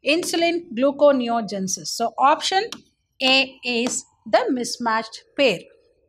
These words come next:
Moving on to question number forty-two. One of the following is not a wildlife conservation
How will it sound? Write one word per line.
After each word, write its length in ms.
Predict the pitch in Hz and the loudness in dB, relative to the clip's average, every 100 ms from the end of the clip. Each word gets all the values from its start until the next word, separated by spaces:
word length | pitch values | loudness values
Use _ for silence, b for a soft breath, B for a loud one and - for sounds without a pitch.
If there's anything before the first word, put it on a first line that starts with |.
| _ _ _ | _ _ _
Moving 320 | 370 427 466 392 | 0 2 4 6
on 260 | 359 349 | 6 4
to 100 | 330 | 2
question 360 | 330 330 415 381 | 2 2 2 2
number 380 | 311 285 302 302 - | 4 6 6 6 4
forty-two. 480 | 226 240 220 381 403 | 2 2 0 2 4
One 200 | 339 392 | 6 6
of 160 | 415 | 4
the 120 | 415 453 | 2 0
following 560 | - 311 294 320 349 - | 4 6 6 4 2 -2
is 200 | 330 269 | -4 -2
not 600 | 233 269 330 370 381 - 302 | 4 6 8 8 6 2 2
a 140 | 285 | 4
wildlife 680 | 269 277 294 302 302 302 - | 6 6 6 6 4 4 0
conservation 880 | 247 233 254 247 247 - 349 523 | -2 0 0 0 -2 0 -2 -2